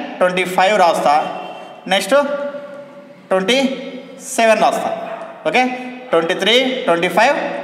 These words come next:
ట్వంటీ సెవెన్. నెక్స్ట్ ఆ తర్వాత త్రీతో అంటే ఏం రాస్తా? థర్టీ టూ రాస్తా, నెక్స్ట్ థర్టీ ఫైవ్ రాస్తా, నెక్స్ట్ ఆ తర్వాత థర్టీ సెవెన్ రాసుకుంటా. నెక్స్ట్ ఆ తర్వాత ఫైవ్తో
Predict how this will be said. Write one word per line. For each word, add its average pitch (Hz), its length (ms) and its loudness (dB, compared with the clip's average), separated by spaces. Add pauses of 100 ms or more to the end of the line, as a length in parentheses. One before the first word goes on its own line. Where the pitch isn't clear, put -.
ట్వంటీ 190 280 0
సెవెన్. 110 240 -2 (600)
నెక్స్ట్ 247 260 2
ఆ - 80 6
తర్వాత 165 200 2 (120)
త్రీతో 233 280 2 (100)
అంటే - 160 2 (260)
ఏం 220 180 2
రాస్తా? 226 260 4 (680)
థర్టీ 165 220 2 (100)
టూ 202 80 0 (100)
రాస్తా, 147 300 4 (640)
నెక్స్ట్ 175 240 2 (640)
థర్టీ 175 240 2 (140)
ఫైవ్ 202 280 2
రాస్తా, 151 320 4 (480)
నెక్స్ట్ 196 220 2
ఆ 190 80 4
తర్వాత 196 240 4 (540)
థర్టీ 180 220 2 (120)
సెవెన్ 202 320 4
రాసుకుంటా. - 400 -2 (1160)
నెక్స్ట్ 240 220 2
ఆ 202 80 6
తర్వాత 175 180 2 (120)
ఫైవ్తో 220 280 4